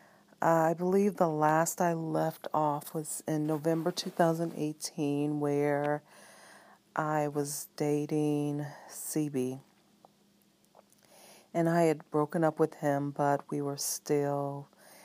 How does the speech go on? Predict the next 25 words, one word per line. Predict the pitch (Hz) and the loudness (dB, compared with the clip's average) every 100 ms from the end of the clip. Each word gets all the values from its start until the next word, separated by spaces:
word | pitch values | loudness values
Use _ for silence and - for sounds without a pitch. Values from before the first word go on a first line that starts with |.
| - | -20
hanging | - 160 151 143 | -4 -2 0 0
out, | 135 139 | 0 -4
still | - 151 143 | 0 2 0
seeing | - 135 131 | -2 -4 -4
each | 131 - | -6 -4
other. | 127 127 131 135 | -4 -2 -2 0
He | 147 | -2
was | 143 - | -2 -4
still | - 139 139 147 | -4 -2 0 0
in | 151 | -2
town. | 151 - 135 135 135 135 151 - - - - - - _ | -4 -2 0 0 -2 -6 -10 -16 -20 -20 -20 -20 -20 _
He | 190 180 - | -2 0 2
ended | 160 151 151 | 2 4 2
up | 147 - | 2 -2
leaving | - 143 151 151 143 139 135 135 135 143 139 - - - | -6 -2 0 0 0 -2 -2 -4 -6 -8 -10 -18 -18 -8
in, | 147 139 135 135 135 135 135 - | -4 -2 -2 -4 -6 -6 -10 -8
um, | 135 131 131 - 135 131 131 _ - - - - | -4 -4 -4 -6 -8 -12 -14 _ -20 -20 -14 -4
I | |
believe, | 151 156 147 | 2 2 2
first | - 147 143 139 - | 0 0 0 0 -2
or | 135 | -2
second | 139 - 139 143 | -2 -2 -2 -2
week | 135 - | -4 -4
in | 131 | -6
January | 131 135 139 139 135 131 127 131 | -4 -4 -2 -4 -4 -4 -6 -8